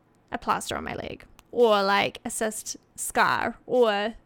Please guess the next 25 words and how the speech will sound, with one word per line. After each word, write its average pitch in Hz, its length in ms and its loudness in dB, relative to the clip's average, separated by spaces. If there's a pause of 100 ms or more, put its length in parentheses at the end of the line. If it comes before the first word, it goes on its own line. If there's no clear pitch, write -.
something 233 360 -6
like 214 160 -4
that, - 180 0
that 233 160 -4
they 233 100 2
had 233 160 -4
to - 80 -6
be 233 140 -6
careful - 400 -6
of. - 180 -8
And 233 160 -6
I, 233 200 2
I 269 100 0
would, 277 400 4
I 269 140 0
literally 294 500 0
would 269 140 0
have 247 180 -4
to 254 80 -6
be 240 100 -4
like, 220 140 -4 (320)
"Ah, 285 240 -4
careful, 277 360 -14 (160)
careful, 277 200 -8
careful, 262 280 -12